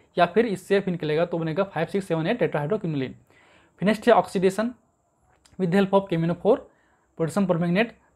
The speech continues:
तो ये आपका बॉन्ड ब्रेक होगा और ये बनेगा आपका इस तरीके से pyridine टू थ्री dicarboxylic acid, फिर यही बनेगा आपका nicotinic acid।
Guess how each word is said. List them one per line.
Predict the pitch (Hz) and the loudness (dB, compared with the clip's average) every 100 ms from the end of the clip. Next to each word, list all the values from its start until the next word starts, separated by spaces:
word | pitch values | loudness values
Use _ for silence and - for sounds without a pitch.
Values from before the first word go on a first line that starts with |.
| - | -4
तो | |
ये | 175 | 2
आपका | 208 185 - | 2 2 -2
बॉन्ड | 170 170 185 | -2 0 0
ब्रेक | 147 180 | 0 -2
होगा | 185 190 208 | 0 2 2
और | - 165 160 - - | 2 -2 -2 -4 -4
ये | 185 | -2
बनेगा | 180 170 165 156 | 0 -2 -2 -2
आपका | 147 - 190 | -2 -4 -4
इस | 190 | -4
तरीके | - 170 | -6 -6
से | 170 196 | -2 -2
pyridine | 196 151 156 214 - _ | 0 0 2 0 0 _
टू | - 226 | -4 -2
थ्री | - 233 330 - _ _ - | 0 -2 -2 -4 _ _ -8
dicarboxylic | 156 190 190 170 160 190 - | 0 2 4 2 2 -2 -2
acid, | 180 247 254 _ _ _ _ _ _ _ _ _ _ | -4 -4 -4 _ _ _ _ _ _ _ _ _ _
फिर | 208 | 2
यही | 208 | 2
बनेगा | 185 175 165 | 4 2 0
आपका | 151 - 240 | -2 -2 -2
nicotinic | 196 160 170 214 - 160 | -2 -4 -2 -4 -4 -4
acid। | 151 | -4